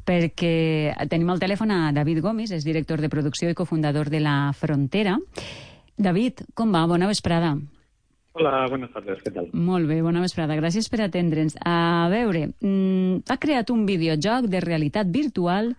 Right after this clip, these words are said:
Speaker 1: del personatge, del Rubius. Eh, l'empresa és il·licitana, ho hem dit, és, eh, La Frontera. I,
Speaker 2: Sí.
Speaker 1: i, eh, en què consisteix, David, el videojoc?
Speaker 2: Bueno, es un, es un videojuego, es un, es un videojuego a pequeña escala, es pequeñito,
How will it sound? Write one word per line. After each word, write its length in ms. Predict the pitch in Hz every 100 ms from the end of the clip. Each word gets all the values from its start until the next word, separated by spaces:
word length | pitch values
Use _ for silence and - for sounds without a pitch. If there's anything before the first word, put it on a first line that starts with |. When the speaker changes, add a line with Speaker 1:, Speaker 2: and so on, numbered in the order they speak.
| -
Speaker 1:
del 220 | 180 226
personatge, 560 | 240 208 170 160 143 143 - 180
del 540 | 170 160 156 160 156
Rubius. 500 | 185 165 151 135 - - - - - - -
Eh, 760 | 185 170 165 165 160 151 151 151 -
l'empresa 340 | 180 170 196 233
és 80 |
il·licitana, 640 | 202 170 165 156 214 233 339 392 -
ho 80 | 165
hem 100 | 160
dit, 180 | 202 226
és, 240 | 156 143
eh, 180 | 151 143
La 120 | 151 151
Frontera. 480 | 165 165 185 220 330 - - - -
I, 460 | 190 180 170 165 -
Speaker 2:
Sí. 80 |
Speaker 1:
i, 160 | 185 85
eh, 220 | - - 202
en 80 |
què 120 | 202 -
consisteix, 640 | 285 - 285 - 311 214
David, 360 | 165 156 247 233
el 300 | 185 175 165
videojoc? 680 | 175 170 151 147 143 - - _ _ _ _ _ _ _ - - - _ _
Speaker 2:
Bueno, 200 | 147 135
es 120 | 131
un, 720 | 185 180 170 160 147 135 127 131
es 120 | -
un 100 | 170
videojuego, 960 | 156 139 - 135 127 117 110 101 98 -
es 100 | 143
un, 220 | 160 185 147
es 80 |
un 60 | 170
videojuego 440 | 156 143 147 143 139
a 60 | 120
pequeña 260 | 120 110
escala, 340 | 104 - 85 87
es 60 | -
pequeñito, 600 | 113 110 117 101 98